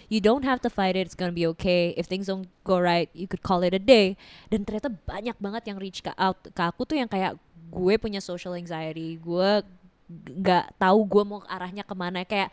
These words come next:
"Hey, look, I may have a few followers, I may look like an artist to you, but I'm also human." Gue juga sering kehilangan arah. Sometimes I don't even know what I wanna do in the day, and all I do is lie down.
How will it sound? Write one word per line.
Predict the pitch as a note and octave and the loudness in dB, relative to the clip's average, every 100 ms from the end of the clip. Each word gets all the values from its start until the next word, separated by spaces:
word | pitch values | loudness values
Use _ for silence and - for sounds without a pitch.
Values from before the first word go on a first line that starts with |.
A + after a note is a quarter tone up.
| - - _ | -10 -20 _
"Hey, | - D#4 | 0 0
look, | C#4+ F4 - - _ _ - _ _ | 2 0 0 -6 _ _ -20 _ _
I | G3 G#3 | 2 2
may | G#3+ A#3 C#4+ | 4 2 2
have | C4+ C4+ | 0 0
a | |
few | D4+ D4+ | 0 0
followers, | D4+ A3 G3+ F#3+ G3 B3 - | 0 0 2 2 2 0 -2
I | F3+ F#3 | -4 -2
may | F#3 G3 A#3+ G#3 G3+ _ _ _ _ | 0 0 0 -2 -10 _ _ _ _
look | F3 F#3 B3+ | -4 -2 0
like | C4+ | -2
an | E4+ | -2
artist | D4+ A#3+ A3+ - - | 0 2 0 -2 -6
to | |
you, | F#3+ G3+ | -2 -2
but | A#3+ G3 - _ _ _ _ | -2 -4 -6 _ _ _ _
I'm | F#3+ G#3 | -4 -2
also | A#3+ D4 C#4+ | -2 0 -2
human." | C4+ F4+ F4+ B3 | 0 0 0 0
Gue | G3+ G#3+ D4+ | 2 4 4
juga | C#4 G#3+ G3 | 2 -2 -2
sering | G#3+ G3+ G3+ F3 | -2 -4 -6 -6
kehilangan | - G#3 F#3+ F3+ F#3 | -2 2 2 0 -2
arah. | D4 F4+ | -2 -2
Sometimes | F4+ F#4+ G#4+ F#4 | 0 2 2 2
I | D4+ | -4
don't | F4+ G4 | -4 -2
even | E4 B3 | -4 0
know | A#3+ | 2
what | G4+ D4 | 4 4
I | |
wanna | F#3+ F#3 | 2 0
do | F#3 F3+ | 0 2
in | F3 | 2
the | E3 | 2
day, | G#3 G#4 - _ - _ _ | 4 4 0 _ -20 _ _
and | - A#3+ | 2 4
all | G#3+ C4 | 8 8
I | D#4 | 10
do | D4 | 6
is | E4 C4+ | 2 4
lie | C#4 D4 | 4 6
down. | F4 A3 | 6 4